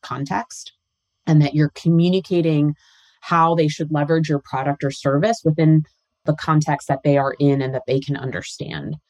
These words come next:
So that's really, really key for, for driving those outcomes. Some of the other things you brought up of, like, the customer is not always right. You know, I think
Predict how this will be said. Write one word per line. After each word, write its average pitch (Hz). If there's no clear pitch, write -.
So 165
that's 170
really, 156
really 147
key 170
for, 151
for 156
driving 139
those 123
outcomes. -
Some 196
of 190
the 196
other 170
things 170
you 175
brought 147
up 143
of, 147
like, 123
the 151
customer 151
is 139
not 135
always 131
right. 190
You 156
know, 143
I 143
think 147